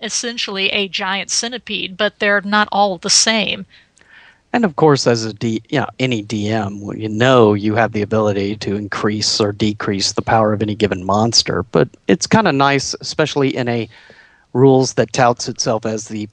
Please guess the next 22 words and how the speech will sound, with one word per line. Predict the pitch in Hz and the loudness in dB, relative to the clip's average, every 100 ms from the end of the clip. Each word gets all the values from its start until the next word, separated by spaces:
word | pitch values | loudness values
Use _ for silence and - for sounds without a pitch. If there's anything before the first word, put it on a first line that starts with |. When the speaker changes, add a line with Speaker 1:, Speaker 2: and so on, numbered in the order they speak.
| - | -4
Speaker 2:
Prentice | - 160 147 107 - - - | 0 0 0 -2 -2 -2 -4
Edition, | 107 113 104 - 95 110 - _ - | -2 -2 -2 -4 -6 -8 -16 _ -6
which | - | -2
I | 104 | -2
assume | - 127 113 113 | 0 -2 0 -2
is | 101 | -2
a | 107 | -2
reference | 104 107 107 95 - | 0 0 0 0 2
to | 104 - | 2 4
Apprentice, | 123 123 123 104 98 104 120 - - _ _ _ _ _ _ _ | 2 2 -2 -4 -4 -2 0 -2 -6 _ _ _ _ _ _ _
and | 110 113 | -4 -2
is | 104 | -2
just | - 107 - | -2 0 0
another | 107 110 | 2 4
way | 107 110 | 4 4
of | 107 | 2
saying | - 113 110 101 - - - | 0 0 -2 -8 -14 -20 -2
bl-, | 120 - 123 | 0 0 2
basic, | 123 127 - 95 90 | 4 6 4 2 0
essentially. | 107 - - - - 123 - 220 | -2 -2 -4 -6 -6 -8 -10 -12
Speaker 1:
Mm-hmm. | 190 185 202 - - - - _ - | -10 -12 -14 -18 -20 -20 -20 _ 0
Speaker 2:
Um, | 101 101 | 0 -2